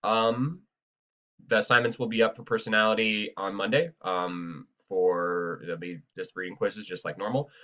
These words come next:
Uh, and then I have a question that I'm gonna post on here, just a single yes or no question.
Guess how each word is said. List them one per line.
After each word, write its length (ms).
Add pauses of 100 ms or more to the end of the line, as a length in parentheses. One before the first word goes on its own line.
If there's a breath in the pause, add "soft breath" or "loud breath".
(200 loud breath)
Uh, 160
and 80
then 80
I 60
have 100
a 60
question 320
that 100
I'm 100
gonna 160
post 600
on 300
here, 380
just 200
a 40
single 300
yes 220
or 40
no 140
question. 460